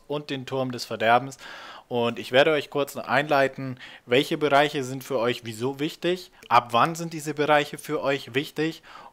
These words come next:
und, ähm, ja, welche, auf welche Dinge sollte man genau achten, wenn man diese einzelnen Bereiche jetzt betrachtet. Und dann würde ich sagen, fangen wir direkt an. Wir hatten im letzten Video, hab, bin ich kurz auf diese Bereiche eingegangen. Die Tränke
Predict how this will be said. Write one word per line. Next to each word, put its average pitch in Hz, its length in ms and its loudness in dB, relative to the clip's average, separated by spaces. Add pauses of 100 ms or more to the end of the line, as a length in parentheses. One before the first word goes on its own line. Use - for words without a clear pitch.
und, 127 720 -2
ähm, 113 480 -2 (340)
ja, 117 280 4 (1000)
welche, 135 440 2
auf 127 140 0
welche 143 240 -2
Dinge 147 240 -2
sollte 139 260 2
man 123 240 -4
genau 113 540 0 (160)
achten, - 420 -10 (140)
wenn 110 120 -4
man 117 140 0
diese 107 280 -6
einzelnen 131 440 -2
Bereiche 117 400 2
jetzt 110 240 -6
betrachtet. 160 540 2 (260)
Und 120 80 -12
dann 117 140 -4
würde 139 100 2
ich - 100 -10
sagen, 143 360 2
fangen 135 320 -2
wir 127 80 -6
direkt 120 360 -2
an. 117 220 -8 (300)
Wir 120 80 4
hatten - 140 0
im 127 60 -8
letzten 147 360 0
Video, 151 420 -2
hab, 123 300 -2
bin 147 100 -2
ich 143 140 -12
kurz 139 240 -4
auf 120 100 -6
diese 123 260 -6
Bereiche 120 400 -2
eingegangen. 139 640 -4 (440)
Die 120 80 -8
Tränke 156 520 0